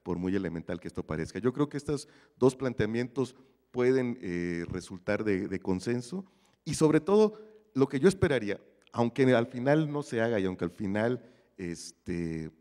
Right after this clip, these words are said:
no haya acuerdo, eh, yo he sostenido, ya está escrito en el libro de Miriam, que yo estoy en contra de re-, de for-, reformar el veintisiete, pero no de que se discuta. O sea, por favor, discutámoslo, pero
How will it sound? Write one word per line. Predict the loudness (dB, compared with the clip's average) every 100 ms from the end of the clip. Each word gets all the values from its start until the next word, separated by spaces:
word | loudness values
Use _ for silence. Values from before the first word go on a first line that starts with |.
| _ _ _ _ -20 -6
no | 0 2
haya | 2
acuerdo, | 0 2 2 0 -10 -20 _ _ _ -8
eh, | -2 0 0 -4
yo | 0 2 2 -2 -8 -8
he | -8
sostenido, | -8 -4 2 4
ya | 4
está | 0
escrito | -6 0 2 2
en | 0
el | 0
libro | -2 -2
de | -2
Miriam, | -2 -4 -6 -12 _ _ _ _
que | 2 4
yo | 4
estoy | 4 4
en | 4
contra | 2 2 0
de |
re-, | 2 0 0
de | -6
for-, | -6 -6
reformar | -4 -2 2
el | 2
veintisiete, | 2 0 0 2 2 2 2
pero | 4 4
no | 4
de | 2
que | 0
se | -4
discuta. | -6 -8 -6 -6 -6 -20 -20
O |
sea, | -20 -20 -20 _ _
por | -2
favor, | 4 6
discutámoslo, | 4 0 2 4 4 4 4
pero | 4 4